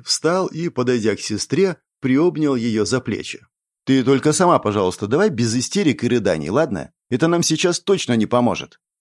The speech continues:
«Где ты истерику увидел? Я вообще молча сидела, переживала. Сам со своими вопросами ко мне полез. Сидите лучше, дальше беседуйте. Миха, не смотри на меня». «Почему?» опешил Лишек. «Э, дружище!»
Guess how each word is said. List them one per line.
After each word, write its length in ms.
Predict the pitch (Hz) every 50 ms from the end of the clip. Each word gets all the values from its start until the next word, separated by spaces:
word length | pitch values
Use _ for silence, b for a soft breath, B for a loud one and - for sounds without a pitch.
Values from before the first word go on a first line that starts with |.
| _ _ _ _ _
«Где 320 | - 139 143 139 170 233 226
ты 180 | 220 185 180 -
истерику 580 | - 185 - - - 220 202 156 143 - 123 131
увидел? 460 | 131 117 131 113 92 101 101 202 - -
Я 200 | - 185 208 196
вообще 360 | 208 214 214 - - 220 185
молча 420 | 165 185 196 190 165 - 151 147
сидела, 420 | 143 - 156 147 151 156 143 127 123
переживала. 760 | - 143 131 143 131 123 147 143 131 113 104 101 90 - _ _ -
Сам 320 | - - 160 156 160 165
со 100 | - 160
своими 300 | 147 - 156 156 147 143
вопросами 540 | 131 147 - - 151 143 123 - 123 120 120
ко 120 | - 135 135
мне 160 | 131 123 117
полез. 440 | - 151 147 135 104 90 90 - - _ _ _ _ -
Сидите 420 | - 196 196 196 254 233 - 214
лучше, 320 | 196 190 170 - - 185
дальше 320 | 175 208 190 180 - - 170
беседуйте. 640 | 147 170 151 - 156 139 131 131 117 - 127 107 b b b b
Миха, 520 | - 233 247 202 - 156 131 127 82 - - _ -
не 80 | 269 240
смотри 300 | 214 254 262 - 214 180
на 60 | 156
меня». 340 | 143 127 120 104 - - _ _ _ -
«Почему?» 720 | - 123 - - - 131 127 113 104 95 87 73 - _ _ _ _ _ _ - 104
опешил 500 | 107 - - 101 98 95 - 110 107 117
Лишек. 460 | 110 95 82 - 82 71 - _ _ _ _ _ -
«Э, 560 | - 127 147 156 165 175 180 180 180 175 180
дружище!» 800 | 165 170 170 165 143 175 175 170 - - 165 165 160 156 151